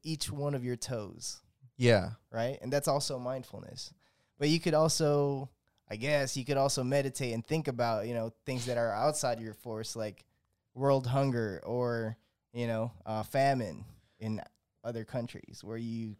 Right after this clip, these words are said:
Speaker 1: kinda just think about that and how that affects you and how you can contribute to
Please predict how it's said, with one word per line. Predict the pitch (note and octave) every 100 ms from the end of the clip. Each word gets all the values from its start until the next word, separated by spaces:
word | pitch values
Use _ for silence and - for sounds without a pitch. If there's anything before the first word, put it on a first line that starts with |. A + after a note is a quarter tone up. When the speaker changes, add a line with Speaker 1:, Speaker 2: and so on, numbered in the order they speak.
| _ -
Speaker 1:
kinda | G#2+
just | G#2 G#2 - - _ _ _ _ _ _ _ -
think | F#3
about | D#3+ D3 C#3+
that | C#3 C3+
and | B2+ A#2 _ _ _
how | A#2
that | A2+ A2+ - - A#2+
affects | - A#2 -
you | A2+ A2
and | G#2+
how | G#2+
you | A2
can | _
contribute | A#2 - G#2+ A2 G#2
to | - A2